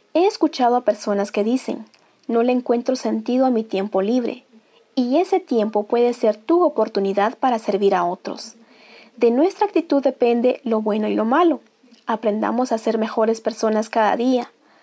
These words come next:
Seamos respetuosos y solidarios, portadores del buen ánimo para superar esta pandemia mundial que estamos enfrentando. Que estos momentos sirvan para unirnos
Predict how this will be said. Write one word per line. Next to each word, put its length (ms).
Seamos 560
respetuosos 840
y 120
solidarios, 800
portadores 640
del 120
buen 240
ánimo 500
para 200
superar 500
esta 240
pandemia 500
mundial 480
que 80
estamos 400
enfrentando. 640
Que 200
estos 280
momentos 480
sirvan 520
para 240
unirnos 640